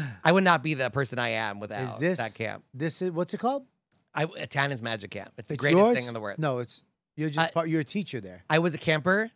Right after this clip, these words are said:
Speaker 2: Okay.
Speaker 1: and then I became a counselor. Been going for twenty years.
Speaker 2: Wow.
Speaker 1: Yeah.
Speaker 2: So it's like Jewish camp for magic kids.
Speaker 1: <laughs> Pretty much, yeah.
Speaker 2: Like, can I,
Speaker 1: Yeah.
Speaker 2: is this it right here? What is that? Why are you
Speaker 1: Oh.
Speaker 2: ke-, why are you doing this?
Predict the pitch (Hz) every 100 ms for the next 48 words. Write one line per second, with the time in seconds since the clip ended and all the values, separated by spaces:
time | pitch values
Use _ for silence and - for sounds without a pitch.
0 | _ 156 151 143 143 139 143 135 123 120
1 | 113 113 110 113 107 117 - 123 113 104
2 | - - _ _ _ _ _ _ _ _
3 | - 131 185 196 180 147 110 - 107 92
4 | - _ _ _ - 202 208 240 202 233
5 | 277 226 - 185 170 - 190 202 226 190
6 | 180 - 131 95 - - _ _ - 123
7 | 185 139 170 - - - - - 170 -
8 | _ _ _ _ - 185 - 190 202 202
9 | 202 165 233 - 226 247 214 208 240 240
10 | 220 196 156 104 - _ _ _ - 160
11 | 214 285 285 233 208 226 190 190 233 247
12 | 240 208 165 151 185 175 120 95 -